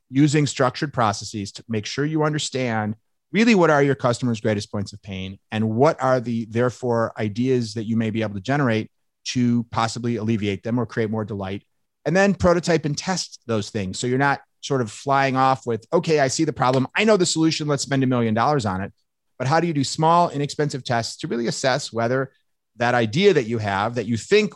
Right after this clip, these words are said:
will solve that point of customer pain really does and really is appealing to the customer? And that is actually the type of process that I talk about a lot in the book, is it's a test and learn process that starts with customer research, goes to ideation,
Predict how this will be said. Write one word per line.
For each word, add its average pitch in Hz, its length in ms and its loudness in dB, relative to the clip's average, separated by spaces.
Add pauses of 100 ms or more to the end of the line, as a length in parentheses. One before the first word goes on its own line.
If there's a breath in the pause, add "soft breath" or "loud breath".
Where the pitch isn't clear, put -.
will 123 100 -2
solve 110 360 0
that 104 180 -2
point 107 160 -4
of 98 80 -12
customer 110 320 -6
pain 117 300 -4 (180)
really 160 300 2
does 180 480 0
and 123 180 0
really 127 260 0
is 143 140 -2
appealing 113 360 -4
to 98 60 -12
the 104 60 -10
customer? 101 480 -10 (420)
And 143 180 0
that 208 180 4
is 190 100 2
actually 175 300 0
the 127 60 -2
type 170 260 0
of 139 80 -8
process 107 460 0
that 113 100 -6
I 104 60 -4
talk 113 280 -4
about 107 180 -2
a 107 40 -4
lot 104 160 -2
in 95 60 -8
the 95 60 -4
book, 90 220 -10 (100)
is 104 140 -10
it's 101 200 -10
a 110 140 -12
test - 320 -2
and 151 120 0
learn 139 200 2
process 110 520 -2
that 101 140 -16
starts 131 340 0
with 165 120 -8
customer 151 360 -2
research, 117 560 -4 (440)
goes 127 220 2
to - 140 -6
ideation, 127 720 2